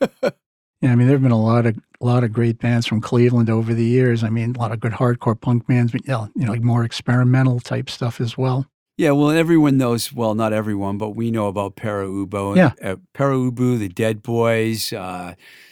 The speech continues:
Speaker 1: Styrenes,
Speaker 2: Electric
Speaker 1: Electric
Speaker 2: Eels.
Speaker 1: Eels. You know, there's been some really cool bands from Cleveland, definitely. Absolutely. So, um, I know that you got all kinds of things going on, and you turned me on to these new bands. Is there any other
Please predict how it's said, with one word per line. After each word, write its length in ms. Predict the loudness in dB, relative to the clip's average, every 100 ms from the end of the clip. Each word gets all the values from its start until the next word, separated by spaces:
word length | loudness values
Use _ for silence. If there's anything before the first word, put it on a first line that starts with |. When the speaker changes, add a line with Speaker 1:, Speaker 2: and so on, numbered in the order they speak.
| _
Speaker 1:
Styrenes, 1120 | -4 2 4 4 6 4 4 4 2 -2 -2
Speaker 2:
Electric 380 | 0 2 2 2
Speaker 1:
Electric 100 | 2
Speaker 2:
Eels. 240 | 6 6 6
Speaker 1:
Eels. 520 | 4 2 0 -4 -6
You 120 | -4
know, 260 | -4 -4 -2
there's 220 | -2 0
been 140 | 0
some 240 | -2 -2 -4
really 260 | -2 -4
cool 260 | -4 -6 -6
bands 360 | -6 -6 -6 -8
from 180 | -10
Cleveland, 580 | -12 -8 -6 -4 -6 -8
definitely. 580 | -8 -10 -8 -10 -8 -10 _ _ _ -16 -8
Absolutely. 680 | -8 -6 -8 -6 -6 -10 -12 -20 -10
So, 400 | -2 4 6 4
um, 460 | 2 2 4 0 -4 _ -4
I 140 | 2
know 300 | 6 8 8
that 100 | 6
you 240 | 2 0 0
got 180 | 2 2
all 340 | 2 2 2
kinds 400 | 0 0 2 0
of 100 | -2
things 320 | 0 2 2
going 280 | 0 0 2
on, 200 | 2 2
and 120 | 2
you 120 | 0
turned 280 | -2 -2 0
me 120 | 0
on 160 | 0 -2
to 120 | -4
these 360 | -4 -2 -2 -2
new 160 | -2
bands. 400 | -2 -2 -2 -2
Is 100 | -2
there 120 | -2 -2
any 320 | -2 0 2
other 420 | 2 2 2 2